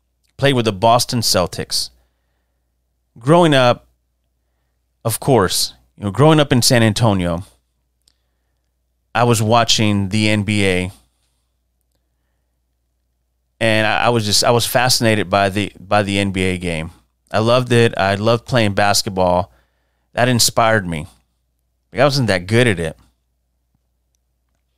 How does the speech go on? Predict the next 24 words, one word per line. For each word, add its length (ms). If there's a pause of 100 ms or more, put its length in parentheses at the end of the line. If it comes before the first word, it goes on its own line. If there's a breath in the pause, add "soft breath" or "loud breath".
(180)
So 140
it 60
inspired 600
me. 340
It 80
opened 460 (380)
my 100
eyes 380
to 160
a 20
lot 220
of 100
different 380
things 580
and, 220 (640)
you 100
know, 140
going 280
on 360
and 120
seeing 280
Michael 340
Jordan 760
and, 280